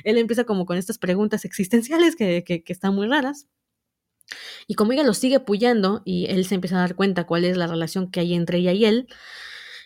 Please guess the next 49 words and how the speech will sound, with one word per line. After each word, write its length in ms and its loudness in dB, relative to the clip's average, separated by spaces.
no 260 6
es 440 2
el 200 -2
tema 260 0
del 160 0
manual, 420 2
es 160 -2
el 120 0
tema 220 0
de 80 2
los 160 0
símbolos, 540 0
¿vale? 300 -2
Eh, 260 -2
y 80 0
aquí 220 0
nos 300 2
devela 380 4
otra 220 -4
parte 240 -4
de 40 0
la 80 -2
personalidad 400 0
de 80 0
Nakoshi. 420 2
Resulta 340 -2
que 120 -4
Nakoshi 460 -2
en 80 -2
realidad 320 0
era 160 4
un, 200 0
un 160 2
hombre 220 2
que 100 -4
trabajaba 380 0
en 60 2
una 180 2
gran 240 2
empresa 720 0
y 200 0
se 120 0
dedicaba 440 2
a 40 4
la 80 4
venta 260 0
de 120 2
seguros. 580 -2
Entonces, 580 -6